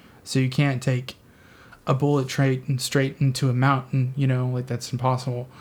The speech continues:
So you'd have to switch to, like, more of a trolley style kind of a train. And the tracks, like, it's, there's, like, a series of, like, hatchback tracks that kind of, like, go up the side of the mountain.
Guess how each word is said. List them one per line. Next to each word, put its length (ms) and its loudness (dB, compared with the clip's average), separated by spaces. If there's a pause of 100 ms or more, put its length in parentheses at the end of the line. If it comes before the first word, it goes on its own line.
(460)
So 160 -2
you'd 180 2
have 160 2
to 80 0
switch 500 0
to, 120 2
like, 200 2
more 240 2
of 140 0
a 280 0 (160)
trolley 440 0
style 340 0
kind 180 0
of 100 -2
a 40 -8
train. 420 0 (200)
And 360 2 (760)
the 80 2
tracks, 580 0
like, 160 -2
it's, 120 -2
there's, 180 0
like, 140 0
a 60 -2
series 380 2
of, 120 0
like, 140 0
hatchback 600 -4
tracks 540 -4
that 140 -6
kind 180 0
of, 80 -2
like, 240 -4 (1040)
go 220 2
up 180 2
the 100 -4
side 220 4
of 60 2
the 60 -2
mountain. 360 -2